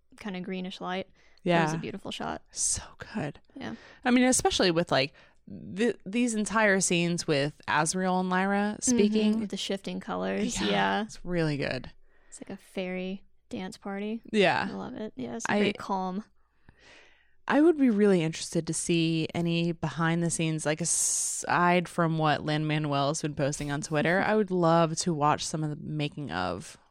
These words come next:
Speaker 2: these, uh, this show, 'cause it seems really interesting.
Speaker 1: Yeah, it does.
Speaker 2: Um,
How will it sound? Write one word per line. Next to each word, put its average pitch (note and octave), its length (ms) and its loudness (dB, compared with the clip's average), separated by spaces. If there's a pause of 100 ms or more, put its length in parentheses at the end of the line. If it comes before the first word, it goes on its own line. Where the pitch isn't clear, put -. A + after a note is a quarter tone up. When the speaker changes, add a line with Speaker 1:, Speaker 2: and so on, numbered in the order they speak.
(220)
Speaker 2:
these, C#3+ 540 -4 (960)
uh, C#3 380 -8
this D3+ 220 -4
show, B2 400 -2 (580)
'cause G3+ 100 -4
it G#3+ 60 2
seems D#4+ 300 2
really C#3+ 200 0
interesting. - 520 -10 (1500)
Speaker 1:
Yeah, G#3 280 -2
it - 680 -20
does. F#3 340 -14 (840)
Speaker 2:
Um, F3+ 480 6